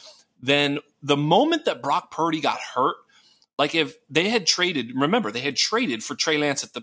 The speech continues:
at pick three, and then, um, Trey, uh, Purdy gets hurt.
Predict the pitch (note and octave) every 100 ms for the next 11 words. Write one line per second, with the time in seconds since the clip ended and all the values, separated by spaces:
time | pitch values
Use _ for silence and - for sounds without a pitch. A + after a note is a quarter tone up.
0 | - B2 - D3 - - F#3+ A#2+ - -
1 | - C#3 D#3 E3+ E3+ E3+ D#3 _ _ _
2 | _ _ D3+ C#3 C3 C3 C3+ F3+ F#3 E3
3 | D#3 C#3+ C#3+ C3 D3+ - G#3 A3 F#3 -
4 | F#3 C3